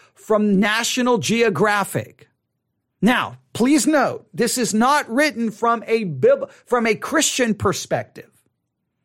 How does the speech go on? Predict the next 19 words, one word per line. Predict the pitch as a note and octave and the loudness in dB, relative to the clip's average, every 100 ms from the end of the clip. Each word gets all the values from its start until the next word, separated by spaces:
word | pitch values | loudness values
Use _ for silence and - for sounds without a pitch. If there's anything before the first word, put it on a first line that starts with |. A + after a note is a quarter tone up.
| _ _ _ - | _ _ _ -4
This | A#3 - | -2 0
is | A#3 | 2
almost | A#3+ C4 C4 - - - - | 2 4 2 0 -10 -6 0
the, | G3 - - | 0 0 -8
the, | E3 | -8
the, | - E3 E3+ | -4 -2 -4
the, | F3 E3+ | -4 -8
the, | E3 F3+ | -4 -6
this | F#3 G3 | -4 -6
is | F#3+ | -6
coming | - B3+ C4+ B3 | -2 -2 -2 -4
at | F#3 G#3 | -4 -2
more | G3+ A3+ A#3+ | 2 2 2
from | A#3+ | 0
a | G3 | 0
secular | - C4 C#4 B3+ G#3+ G3 | 0 -2 -2 0 0 -2
perspective, | F#3 E3 - - F#3 C3 - | -6 -8 -4 -4 -4 -8 -4
but | A3 A3+ | 0 0
even | C#4 C#4 A#3 | -2 -4 -4